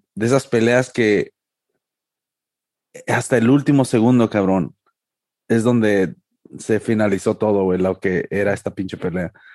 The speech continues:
O sea, que tienen, tienen que verla, cabrones. Se las recomiendo, ni, ni se las quiero arruinar. Ah, so, anyways, yeah, güey. So, tenemos unos cabrones que van derechito, güey, al título, güey. So, es-, está fucking cool, güey.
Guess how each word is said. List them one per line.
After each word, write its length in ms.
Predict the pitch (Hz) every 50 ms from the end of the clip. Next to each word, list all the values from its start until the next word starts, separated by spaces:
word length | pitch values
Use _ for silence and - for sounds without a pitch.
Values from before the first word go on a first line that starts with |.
| _ -
O 60 | 113
sea, 100 | 120 143
que 60 | 135 -
tienen, 260 | - 175 170 139 120
tienen 220 | 165 156 151 135
que 80 | - 131
verla, 200 | 113 101 92 85
cabrones. 380 | 92 85 80 82 85 87 - - -
Se 160 | 90 - 113
las 140 | 107 104 98
recomiendo, 420 | 101 98 - 104 117 120 120 113
ni, 180 | 110 113 113 110
ni 260 | 104 104 120 127 117
se 120 | - 131 113
las 160 | 110 - -
quiero 160 | - 139 139
arruinar. 440 | 135 113 101 95 95 101 101 98 - _ _ _ _ _ _ _ _ - - - _ _
Ah, 320 | - 107 107 104 101 98 92
so, 140 | - - 131
anyways, 420 | 139 139 131 120 110 101 - - _ _ _ _ _ _ _ _ _ -
yeah, 200 | 120 123 120 110
güey. 260 | 107 101 92 92 - _ _ _
So, 160 | - - 113 -
tenemos 400 | 123 107 113 117 127 117 - 127
unos 180 | 127 123 -
cabrones 400 | - 117 104 107 113 117 107 -
que 100 | - 110
van 140 | 101 104 107
derechito, 440 | 113 107 98 - - 110 98 - 104
güey, 180 | 101 98 95
al 140 | 92 90 87
título, 340 | - 95 - 101 90 87 87
güey. 160 | 85 82 87 - _ _ _ _ _ _ _ _ _ _ _
So, 320 | - - 90 85 - - - - _ _ _ _ _ _ _ _ _ _ _ _ -
es-, 160 | - 107 107 101
está 260 | - 113 - - 156
fucking 280 | - 190 185 175 156
cool, 200 | 135 - 170 196
güey. 240 | 208 160 107 85 110